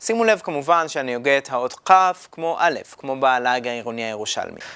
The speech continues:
אז תסתכלו על הטבלה, מה אתם רואים? ביעול זה אני אומר, ביטול זה אתה אומר, ביטולי את אומרת, ביעול הוא אומר, ביטול היא אומרת, ואז אנחנו עוברים לרבים. בנעול אנחנו אומרים,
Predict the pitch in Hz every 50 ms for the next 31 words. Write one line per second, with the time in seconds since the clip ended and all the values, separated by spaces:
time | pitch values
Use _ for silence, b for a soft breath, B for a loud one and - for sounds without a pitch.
0 | B B B - - 226 214 - 226 - - 349 403 370 294 - - 185 156 147
1 | 156 143 110 - - - - 185 277 339 320 294 220 180 151 147 127 113 104 92
2 | 85 - _ _ _ _ - - _ - 156 160 185 - 254 302 320 311 294 202
3 | 165 175 175 165 160 101 151 160 156 147 131 113 110 107 107 101 104 104 110 139
4 | 180 214 _ 165 151 160 - - - 247 262 285 269 254 226 196 196 165 - 143
5 | - - 143 120 110 107 107 104 98 90 95 117 - 196 - _ _ _ _ _
6 | _ 180 175 - 165 151 226 254 262 240 208 170 - - 151 139 127 - - 113
7 | 107 104 98 92 90 95 107 143 - - - - b b b b b - 165 202
8 | 165 - 262 277 269 240 214 175 143 147 156 135 113 107 110 110 107 101 92 104
9 | - - 220 226 _ _ _ _ - 151 151 185 - 160 151 254 262 254 226 175
10 | 147 147 135 123 117 113 110 107 104 113 139 151 - - - - - 208 214 226
11 | 240 254 240 226 - 233 220 214 196 175 180 202 196 196 185 180 180 170 180 170
12 | 123 104 85 - _ B B B B B 139 151 156 180 127 185 226 226 185 139
13 | 123 85 101 135 175 226 233 - - 240 240 240 233 240 247 247 247 240 240